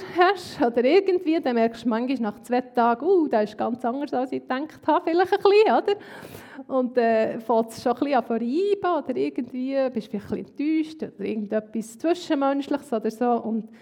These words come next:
ich möchte euch auch heute ein bisschen in den Alltag hineinnehmen von diesen Jüngern. Auch die haben das erlebt. Und eine spannende Stelle finde ich einfach immer wieder zum Schmunzeln.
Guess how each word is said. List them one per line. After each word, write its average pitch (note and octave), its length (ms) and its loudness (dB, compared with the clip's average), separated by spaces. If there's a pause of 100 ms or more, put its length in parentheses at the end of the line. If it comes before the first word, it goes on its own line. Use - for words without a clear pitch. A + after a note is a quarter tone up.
(220)
ich C#4+ 100 0
möchte D#4+ 220 4
euch D4+ 140 2
auch D4 140 6
heute E4 180 0
ein - 20 -10
bisschen C4+ 220 0
in C#4+ 80 2
den A#3+ 120 2
Alltag C4 560 0
hineinnehmen B3 420 -2
von A#3 120 -6
diesen G#3 280 -6
Jüngern. A#3+ 500 -2 (840)
Auch A#3 120 0
die B3+ 220 0
haben B3+ 240 2
das C4 160 -4
erlebt. A#3+ 720 -2
Und A#3 180 -4
eine D4+ 320 4 (300)
spannende B3+ 560 0
Stelle A#3+ 340 0
finde A#3 240 -2
ich G#3+ 60 0
einfach A3+ 220 -6
immer B3+ 220 -2
wieder C4 160 -6
zum A#3+ 160 -4
Schmunzeln. C#4 640 -4